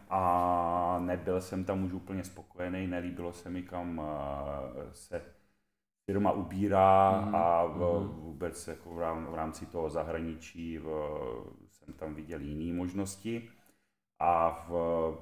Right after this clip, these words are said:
Speaker 1: protože jsem se nemohl nějak s kolegama domluvit, tak jsem jednoho dne prostě se rozhodl a dal jsem výpověď. Jel jsem na asi čtrnáct dní do Toskánska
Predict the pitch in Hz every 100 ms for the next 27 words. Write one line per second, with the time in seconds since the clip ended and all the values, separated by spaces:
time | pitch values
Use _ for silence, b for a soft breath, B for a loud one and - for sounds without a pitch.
0 | - 87 - 95 92 95 92 92 95 90
1 | 92 90 90 92 95 90 - - 95 95
2 | 98 76 78 87 92 92 95 92 92 87
3 | - - 87 85 85 87 85 85 85 82
4 | 80 80 - 85 - 80 78 82 80 80
5 | - 73 73 73 69 67 67 - 82 82
6 | 82 82 - 76 71 73 73 76 - 78
7 | 76 71 71 71 - 69 71 _ _ -
8 | 73 73 73 73 67 69 - - - 78
9 | 78 - - 73 -